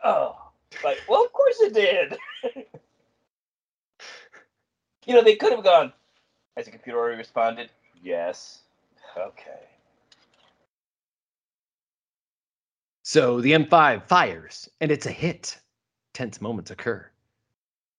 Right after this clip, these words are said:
Speaker 2: Phasers fire again, and it hits. And it changes course, and the Federation ships flee. Da, da, da. Kirk gets a damage report.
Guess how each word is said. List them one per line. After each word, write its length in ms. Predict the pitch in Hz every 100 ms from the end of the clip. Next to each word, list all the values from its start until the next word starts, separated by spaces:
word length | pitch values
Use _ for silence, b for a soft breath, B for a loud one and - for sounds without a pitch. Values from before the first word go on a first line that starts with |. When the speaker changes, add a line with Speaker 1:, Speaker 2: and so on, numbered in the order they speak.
| _ _ _ _
Speaker 2:
Phasers 380 | 170 143 110 95
fire 400 | - 123 123 104
again, 360 | 101 120 104 82 _ _ -
and 120 | 160
it 80 | 165
hits. 480 | 277 277 - - _ _ _ _ _ _
And 80 | 110
it 60 | 101
changes 380 | 196 160 127
course, 500 | - 202 139 - - b b -
and 100 | 131
the 60 |
Federation 540 | 117 151 127 127 113 104
ships 340 | - 127 -
flee. 480 | - 113 101 80 85
Da, 100 | -
da, 160 | 87 - -
da. 100 | - - _
Kirk 200 | - 147
gets 160 | 120 -
a 40 |
damage 320 | 117 120 110
report. 380 | 98 - 98 90